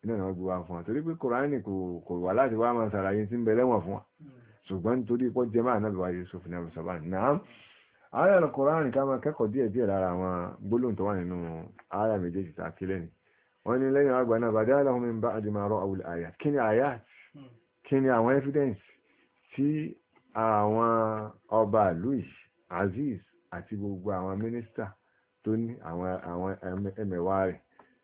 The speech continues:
Speaker 1: Kí ni àmì tí wọ́n rí, àrídájú tí wọ́n rí pé Yusuf ọmọ,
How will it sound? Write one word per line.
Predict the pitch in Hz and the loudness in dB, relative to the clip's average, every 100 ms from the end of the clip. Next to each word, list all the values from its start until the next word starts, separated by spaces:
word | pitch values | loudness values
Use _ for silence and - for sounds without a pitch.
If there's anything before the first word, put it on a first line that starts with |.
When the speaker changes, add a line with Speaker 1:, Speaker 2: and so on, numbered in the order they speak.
| _ _ _ | _ _ _
Speaker 1:
Kí | - | 0
ni | 170 156 | 2 4
àmì | 139 123 117 117 120 107 | 4 4 2 0 -2 -2
tí | |
wọ́n | 151 160 160 | -2 0 2
rí, | 170 | 2
àrídájú | 139 107 107 139 147 147 | 2 0 0 2 2 -2
tí | 147 | -2
wọ́n | 147 147 | 0 0
rí | 143 | 0
pé | 147 | 2
Yusuf | 147 143 151 139 | 2 0 -4 -4
ọmọ, | 143 113 92 | 0 0 -2